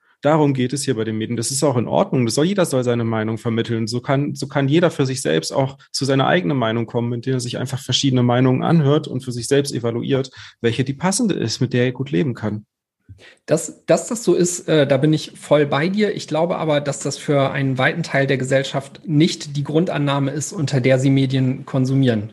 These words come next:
Speaker 2: sondern die gehen davon aus, dass sie da quasi objektiv informiert
Speaker 1: Noch.
Speaker 2: werden.
Speaker 1: Ja, noch. Genau.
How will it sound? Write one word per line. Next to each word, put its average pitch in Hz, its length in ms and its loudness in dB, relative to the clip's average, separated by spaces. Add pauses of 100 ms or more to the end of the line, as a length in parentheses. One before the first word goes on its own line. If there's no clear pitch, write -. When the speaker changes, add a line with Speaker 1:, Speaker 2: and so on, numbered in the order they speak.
(160)
Speaker 2:
sondern 131 420 0
die 139 120 -4
gehen 143 160 0
davon 135 280 -2
aus, 135 260 -4
dass - 260 -2
sie 127 240 -2
da 123 220 0
quasi 123 520 0 (340)
objektiv 139 640 0
informiert 120 460 2
Speaker 1:
Noch. - 40 -10
Speaker 2:
werden. 110 280 -4 (420)
Speaker 1:
Ja, 104 240 -2
noch. 104 200 -6 (640)
Genau. - 280 -16